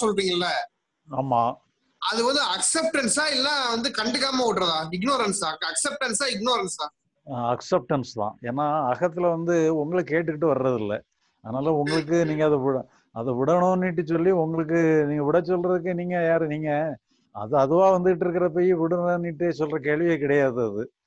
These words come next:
Speaker 2: அதனால அது அதுவா வந்துகிட்டு இருக்கு. அதை நம்ம accept பண்ணிக்க வேண்டியதுதான். accept
Speaker 1: சரியா, சில,
Speaker 2: பண்ணீங்கன்னா
Speaker 1: சில எண்ணங்களை வந்து accept பண்ணிக்க முடியலையே. ரொம்ப கஷ்டமா இருக்கு. இந்த ரொம்ப மோசமான எண்ணங்கள்லாம் வருது.
Speaker 2: இல்ல, accept பண்ணுன்னு சொன்னா அதுக்கு சம்மதம் கொடுக்கறதுங்கிற அர்த்தத்துல இல்ல.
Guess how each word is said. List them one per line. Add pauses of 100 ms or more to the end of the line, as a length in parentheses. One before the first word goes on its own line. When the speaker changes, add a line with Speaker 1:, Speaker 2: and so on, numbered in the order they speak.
(360)
Speaker 2:
அதனால
அது
அதுவா
வந்துகிட்டு
இருக்கு. (160)
அதை
நம்ம
accept
பண்ணிக்க
வேண்டியதுதான். (960)
accept
Speaker 1:
சரியா,
சில,
Speaker 2:
பண்ணீங்கன்னா
Speaker 1:
சில
எண்ணங்களை
வந்து
accept
பண்ணிக்க
முடியலையே.
ரொம்ப
கஷ்டமா
இருக்கு.
இந்த
ரொம்ப
மோசமான
எண்ணங்கள்லாம்
வருது. (600)
Speaker 2:
இல்ல,
accept
பண்ணுன்னு
சொன்னா
அதுக்கு
சம்மதம்
கொடுக்கறதுங்கிற
அர்த்தத்துல
இல்ல.